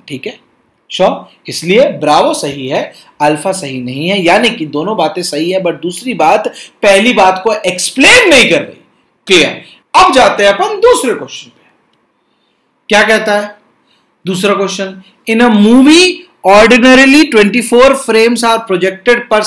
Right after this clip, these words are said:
second from one end to the other end।" ये बात सच है। Clear? The image formed on retina of eye is sustained up to one by ten seconds after the removal in stimulus, ऐसा नहीं है।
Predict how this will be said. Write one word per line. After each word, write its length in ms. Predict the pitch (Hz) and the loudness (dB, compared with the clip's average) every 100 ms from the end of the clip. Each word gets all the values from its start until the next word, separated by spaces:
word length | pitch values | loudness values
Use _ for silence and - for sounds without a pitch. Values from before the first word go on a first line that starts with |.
| - | -4
second 300 | 196 226 247 294 _ _ - | -4 -2 -4 -6 _ _ -4
from 280 | 185 190 180 | 0 0 0
one 200 | 190 233 233 190 | 0 -2 -4 -2
end 200 | 202 202 202 | -2 -2 -4
to 120 | 208 | -2
the 80 | 185 | -2
other 260 | 160 202 | -2 -2
end।" 180 | 220 247 | -2 -4
ये 200 | 196 175 | -2 -2
बात 280 | 190 190 185 | 0 0 -2
सच 340 | - - 220 185 | -2 -4 -4 -6
है। 220 | 190 285 _ _ _ _ _ _ _ - | -6 -10 _ _ _ _ _ _ _ -2
Clear? 360 | 185 214 220 - _ _ - | 0 0 -2 -12 _ _ -8
The 480 | 190 214 208 214 208 | 0 4 4 2 -2
image 500 | 220 285 359 - - | 0 2 0 -4 -2
formed 320 | 233 240 247 | 0 2 2
on 220 | 240 233 | 0 -2
retina 480 | 196 180 180 220 247 | -2 -4 -4 -4 0
of 160 | 247 240 - - | 0 -2 -4 -2
eye 220 | 190 226 220 | 0 0 -2
is 220 | 220 208 | -4 -6
sustained 1000 | - - - - 359 415 349 175 131 - _ _ _ 196 | -4 -6 -6 -2 0 2 0 -2 -10 -16 _ _ _ -6
up 180 | 202 - | -6 -2
to 80 | 330 240 143 | -2 -2 -2
one 220 | 165 208 240 | -2 -2 -2
by 140 | 285 277 - | -2 -4 -2
ten 140 | 285 277 | -2 -2
seconds 360 | 269 269 285 269 226 | -4 -4 -4 -4 -2
after 280 | 240 - 277 | -2 -2 -2
the 120 | 262 254 | -2 -2
removal 420 | 254 262 262 269 262 | -2 0 2 2 0
in 100 | 247 | -4
stimulus, 460 | - 262 262 285 285 - - | -6 -4 -2 -2 -4 -12 -14
ऐसा 280 | 202 233 302 | -4 -2 0
नहीं 480 | 294 220 208 247 285 | -2 -2 -2 0 0
है। 240 | 202 147 | -2 -6